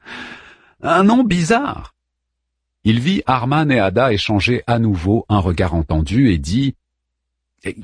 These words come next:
qu'y a-t-il ? C'est important. Vous la connaissez tous les deux ? » La juive errante, dit Ada. «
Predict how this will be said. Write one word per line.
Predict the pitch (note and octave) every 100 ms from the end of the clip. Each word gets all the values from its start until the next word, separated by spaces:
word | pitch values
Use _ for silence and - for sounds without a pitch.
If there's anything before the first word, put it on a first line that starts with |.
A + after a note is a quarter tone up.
| _
qu'y | - G2+
a-t-il ? | A2 C#3+ D#2 D2
C'est | - F2 F2+ - - G2 C3+ -
important. | D3 C3 C3 - F3+ C#4 C#4+ - - _ _ -
Vous | B2 A#2+ B2+
la | B2+ A#2
connaissez | - B2+ B2 A3+ D4
tous | B3+
les | F#3+
deux ? » | A#3+ D#4 _ _ _ _ _ _ _ _ _ _ _ _ -
La | A#2+ C3
juive | A#2+ C#3 B2
errante, | A2 A2+ A2+ - - -
dit | D#2 D2
Ada. « | C2+ C#2+ C#2+